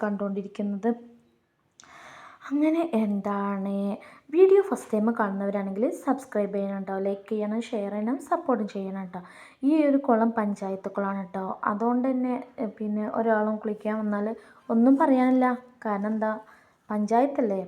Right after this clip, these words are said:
പബ്ലിക് കുളമല്ലേ. അങ്ങനെ നീന്തം പഠിക്കാനും ഇഷ്മോളൊക്കെ ഇവിടെ നിന്നാണ് ട്ടോ നീന്തം പഠിച്ചിട്ടുണ്ടായിരുന്നത്.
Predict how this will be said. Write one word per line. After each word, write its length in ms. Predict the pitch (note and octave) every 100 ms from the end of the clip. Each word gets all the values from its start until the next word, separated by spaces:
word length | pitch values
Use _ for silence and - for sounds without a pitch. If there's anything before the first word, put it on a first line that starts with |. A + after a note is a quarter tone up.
| G#3+
പബ്ലിക് 480 | G#3 G#3+ C4 C4+ C4+ -
കുളമല്ലേ. 420 | B3+ A#3 F#3+ F#3 - - - - -
അങ്ങനെ 220 | C4+ C4+
നീന്തം 360 | A#3+ G#3+ G3+ A3
പഠിക്കാനും 580 | G#3 G3 - G3 G3 G3
ഇഷ്മോളൊക്കെ 540 | - A3+ A#3 A3+ B3 A#3+
ഇവിടെ 180 | G#3+ G3+
നിന്നാണ് 280 | G#3 G#3
ട്ടോ 160 | F#3+ G3
നീന്തം 360 | G3 G3 G#3 G#3+
പഠിച്ചിട്ടുണ്ടായിരുന്നത്. 1200 | G3 F#3+ G#3 - G#3+ G#3 G#3 G3+ G3+ G3+ G#3